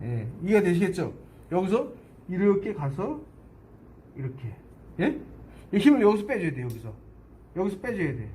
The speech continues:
여기서 빼줘. 여기서 빼줘서 이렇게 힘을 빼줘야 돼. 그래서 김. 김, 이렇게 나오는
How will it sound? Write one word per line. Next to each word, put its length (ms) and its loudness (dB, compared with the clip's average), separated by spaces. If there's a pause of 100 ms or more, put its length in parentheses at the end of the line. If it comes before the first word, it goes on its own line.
(720)
여기서 240 0
빼줘. 280 -2
여기서 300 2
빼줘서 280 -2
이렇게 180 -2
힘을 200 -8
빼줘야 360 -4
돼. 180 -12 (840)
그래서 480 2 (340)
김. 320 2 (2500)
김, 200 2
이렇게 220 0
나오는 260 -2